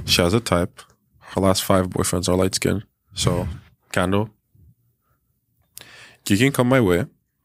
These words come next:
I will gladly come if you want. I know you like light skin, so listen.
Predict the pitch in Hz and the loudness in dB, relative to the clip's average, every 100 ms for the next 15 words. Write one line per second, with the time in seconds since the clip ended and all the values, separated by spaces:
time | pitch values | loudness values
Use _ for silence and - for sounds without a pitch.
0 | _ _ _ _ _ _ _ - - 90 | _ _ _ _ _ _ _ -20 -2 0
1 | 85 82 87 90 90 85 98 90 - 85 | 0 2 2 2 0 -4 -4 -4 -6 -4
2 | 95 87 - _ - - 95 95 90 92 | -2 -4 -8 _ -20 -4 0 0 0 -2
3 | 95 - 92 90 - 92 92 - - - | -6 -6 -8 -6 -4 -4 -4 -4 -4 -4
4 | - - - - - - 139 | -8 -18 -10 2 4 6 2